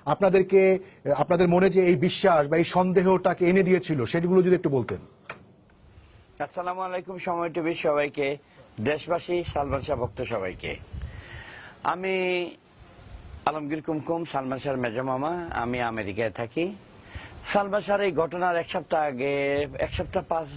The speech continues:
Speaker 2: ছয় দিন আগে আমি আমেরিকা থেকে আসছি। আমার সাথে তার ঢাকায় দেখা হয় নাই, আমি নেমে প্লেনে সিলেট চলে আসছি। কেন? সালমান শাহর নাম যদি আপনি এখন কামাল শাহ বলেন,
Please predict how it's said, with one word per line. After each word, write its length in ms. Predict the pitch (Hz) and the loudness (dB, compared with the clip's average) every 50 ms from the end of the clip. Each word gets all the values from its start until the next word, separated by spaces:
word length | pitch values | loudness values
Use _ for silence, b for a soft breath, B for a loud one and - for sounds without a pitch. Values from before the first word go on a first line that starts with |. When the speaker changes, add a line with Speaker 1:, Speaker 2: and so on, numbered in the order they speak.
| 135 - - - - - | -14 -14 -16 -14 -10 -6
Speaker 2:
ছয় 160 | 156 147 139 | -4 -2 -2
দিন 140 | 123 135 139 | -2 -2 -2
আগে 200 | 131 127 117 123 | -2 -2 -2 -4
আমি 540 | 123 120 120 123 127 123 123 117 110 - 120 | -4 -4 -4 -6 -4 -4 -4 -4 -4 -4 -4
আমেরিকা 300 | 117 117 104 110 110 123 | -4 -4 -4 -4 -4 -4
থেকে 240 | 80 117 104 104 98 | -4 -4 -2 -2 -4
আসছি। 380 | 90 - - - - 85 - - - - - B B B B B B B B B B B | -4 -6 -6 -4 -2 -2 -2 -4 -6 -10 -10 B B B B B B B B B B B
আমার 180 | - 131 143 135 | -4 -4 -4 -4
সাথে 160 | 139 143 127 131 123 - | -6 -8 -10 -10 -6 -4
তার 180 | - 131 117 101 | -4 -4 -4 -4
ঢাকায় 280 | 117 123 117 131 131 | -8 -6 -4 -4 -2
দেখা 280 | 107 127 117 113 131 135 | -2 -2 -4 -2 -2 -2
হয় 160 | 131 131 127 | -2 -2 -2
নাই, 260 | 127 127 135 139 139 | -2 -2 -2 -2 -4
আমি 200 | 127 117 117 120 | -4 -4 -4 -4
নেমে 220 | 117 117 123 131 127 | -4 -4 -4 -4 -4
প্লেনে 340 | - 117 120 117 120 127 | -4 -4 -2 -2 -2 -6
সিলেট 280 | 120 - 131 123 117 - - | -4 -4 -2 -2 -2 -2 -4
চলে 220 | - 113 104 98 92 | -6 -4 -4 -4 -6
আসছি। 360 | - - - - - - 101 - - - - - - - - - - - B B B B B B B B B B B B B - - - | -6 -10 -14 -14 -12 -12 -14 -16 -18 -20 -20 -20 -20 -18 -18 -18 -18 -18 B B B B B B B B B B B B B -10 -10 -2
কেন? 200 | - 196 220 226 240 233 220 185 135 104 92 - - 127 - - - - - - - - - - - - - - | 0 0 0 2 0 0 0 0 -2 -6 -8 -12 -16 -16 -16 -18 -20 -20 -20 -20 -20 -20 -18 -14 -14 -12 -6 -2
সালমান 260 | - 175 185 196 214 214 | -2 -2 0 0 -4 -2
শাহর 200 | - 220 226 220 | -2 -2 -2 0
নাম 340 | 214 202 185 175 165 165 | 0 -2 -2 -2 -4 -2
যদি 200 | 156 180 175 190 | -2 0 0 2
আপনি 200 | 185 165 143 156 | 0 0 -2 -4
এখন 220 | 185 180 156 180 170 | -4 -4 -4 -4 -2
কামাল 340 | - 175 160 165 185 196 170 | 0 0 0 0 0 -2 -2
শাহ 240 | - - 165 147 | -2 -2 -2 0
বলেন, 420 | 127 123 117 104 101 101 104 - | 0 0 -2 0 -2 -2 -4 -6